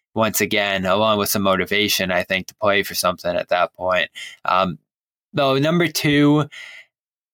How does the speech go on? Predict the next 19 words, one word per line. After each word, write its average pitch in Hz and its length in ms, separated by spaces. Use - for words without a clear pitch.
you 170 120
probably 208 440
only 175 200
get 143 160
a 127 40
year 117 680
out 139 160
of 143 80
that 143 220
core 143 420
with 113 160
how 123 160
expensive 113 480
it's 123 140
gonna 123 180
get 131 240
once 113 240
Brown's 107 320
contract 117 500